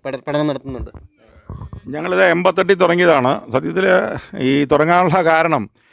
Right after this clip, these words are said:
Speaker 2: ഞാൻ കൊച്ചി യൂണിവേഴ്സിറ്റിയിൽ, അന്ന് കൊച്ചി യൂണിവേഴ്സിറ്റി മാത്രമേ എം ബി എക്ക് പഠിപ്പിക്കുന്നുള്ളൂ. ഞാൻ കൊച്ചി യൂണിവേഴ്സിറ്റിയിൽ നിന്ന് എം ബി എ പാസ്സായതാണ്. ഏഹ്, മുൻ ചീഫ് സെക്രട്ടറി ടോം ജോസൊക്കെ തന്നെ ഞങ്ങളുടെ ക്ലാസ്മേറ്റുകളാണ്. അപ്പോൾ അങ്ങനെ ഇരിക്കുമ്പോൾ ഒരു സമയത്ത് ഞങ്ങൾ ഈ മാസികകൾ വായിക്കും. അപ്പം ബിസിനസ് വേൾഡ് എന്നുള്ളൊരു മാസിക,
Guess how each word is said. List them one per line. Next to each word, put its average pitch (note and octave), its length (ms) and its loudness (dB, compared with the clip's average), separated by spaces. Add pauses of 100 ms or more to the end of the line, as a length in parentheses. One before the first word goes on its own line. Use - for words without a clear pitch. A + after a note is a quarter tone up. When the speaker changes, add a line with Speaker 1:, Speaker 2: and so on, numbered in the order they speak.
(280)
Speaker 2:
ഞാൻ C#3 220 2
കൊച്ചി D3 220 0
യൂണിവേഴ്സിറ്റിയിൽ, D#3 440 2
അന്ന് C#3 160 2
കൊച്ചി C#3+ 160 0
യൂണിവേഴ്സിറ്റി D3+ 260 0
മാത്രമേ D3 300 2
എം C3+ 140 2
ബി C#3 80 0
എക്ക് C#3 160 0
പഠിപ്പിക്കുന്നുള്ളൂ. A2+ 540 -2
ഞാൻ A#2 160 -6
കൊച്ചി B2+ 180 -6
യൂണിവേഴ്സിറ്റിയിൽ B2+ 240 -6
നിന്ന് C3 100 -4
എം A#2+ 80 -2
ബി B2+ 80 0
എ A#2+ 140 0
പാസ്സായതാണ്. G2+ 440 -2
ഏഹ്, A2 480 -8
മുൻ B2 220 -2
ചീഫ് B2+ 200 -2
സെക്രട്ടറി B2+ 280 0
ടോം A#2+ 300 0
ജോസൊക്കെ A#2+ 360 0 (100)
തന്നെ B2 140 -2
ഞങ്ങളുടെ A#2+ 220 -4
ക്ലാസ്മേറ്റുകളാണ്. A2+ 640 -4 (480)
അപ്പോൾ C3 140 2
അങ്ങനെ E3+ 220 2
ഇരിക്കുമ്പോൾ F3+ 300 2
ഒരു E3 80 0
സമയത്ത് E3+ 360 -2
ഞങ്ങൾ E3 240 -2
ഈ E3+ 60 -2
മാസികകൾ E3+ 540 0
വായിക്കും. C#3 280 2
അപ്പം C3 160 -2
ബിസിനസ് C#3+ 380 -2
വേൾഡ് F3+ 240 2
എന്നുള്ളൊരു E3 340 -2
മാസിക, C#3+ 420 -4